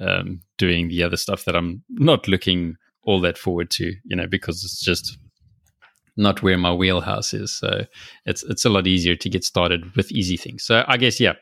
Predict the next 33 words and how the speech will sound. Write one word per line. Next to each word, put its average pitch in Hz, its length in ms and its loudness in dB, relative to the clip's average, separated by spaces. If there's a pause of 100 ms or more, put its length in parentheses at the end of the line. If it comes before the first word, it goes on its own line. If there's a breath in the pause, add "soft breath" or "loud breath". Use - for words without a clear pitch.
pick, - 320 0
pick - 180 0
the 123 100 4
easy 110 240 2
stuff. - 400 -2 (220)
You 98 100 -4
know, 98 100 4
you 98 200 2
kn-, 101 180 -4
you 104 140 2
know, 95 200 2
you, 101 260 2 (640 loud breath)
you 101 140 2
can 98 160 2
get 95 180 2
through 101 220 4
it. 98 100 0
There's 92 180 0
no 92 200 2
unknowns 92 500 0
and 95 100 -2
it's - 180 -6
less 85 160 0
scary. 87 380 0
So 87 200 0
it's 87 160 -2
easier 87 280 -2
to 85 120 -6
get 85 140 -6
started 98 400 -8
with 92 100 -8
those 92 220 -8
things. 113 340 -8